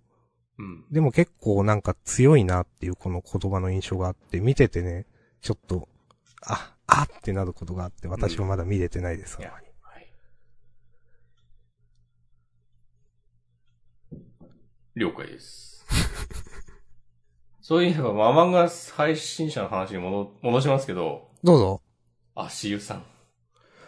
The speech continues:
Speaker 2: あー。
Speaker 1: <laughs> あったなと思って。
Speaker 2: そうですね。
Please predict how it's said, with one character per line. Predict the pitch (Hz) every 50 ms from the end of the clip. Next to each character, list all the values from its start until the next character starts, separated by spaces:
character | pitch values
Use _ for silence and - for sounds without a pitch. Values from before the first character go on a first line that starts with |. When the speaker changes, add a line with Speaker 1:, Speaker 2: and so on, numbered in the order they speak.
| - _ -
Speaker 2:
あ | 139 151 170 175 180 180 180 175 175 170 160 156 139 110 101 - - - -
ー。 | - - - - - - - - - - - 190 - - -
Speaker 1:
<laughs> | - - - - _ - - - - - - - - - - - - - - - - - - _ _ - - _ - - - _ _ -
あ | 104 117
っ | - -
た | - 87 85
な | 92 98 101
と | 98 -
思 | 73 67 -
っ | -
て。 | - - - - - _ _ - _ - _ _ _ - _ _ _ _ _ _ _ _ _ _ _
Speaker 2:
そ | - - 139
う | 123
で | 101 95
す | - - 120
ね。 | 123 147 160 156 131 110 95 95 98 101